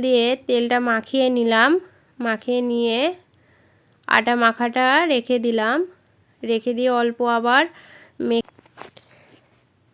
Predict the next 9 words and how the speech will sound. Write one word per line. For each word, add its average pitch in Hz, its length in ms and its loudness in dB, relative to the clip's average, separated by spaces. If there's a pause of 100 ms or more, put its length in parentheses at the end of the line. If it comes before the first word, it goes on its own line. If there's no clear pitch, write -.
(600)
আবারও 233 400 6
ভালোভাবে 240 640 2
মেখে 254 400 0
নিচ্ছি। 240 500 -2 (4000)
এভাবে 254 480 2
মেখে 254 440 2
নিয়ে 247 340 2
আমি 233 280 2
একটা 240 360 -2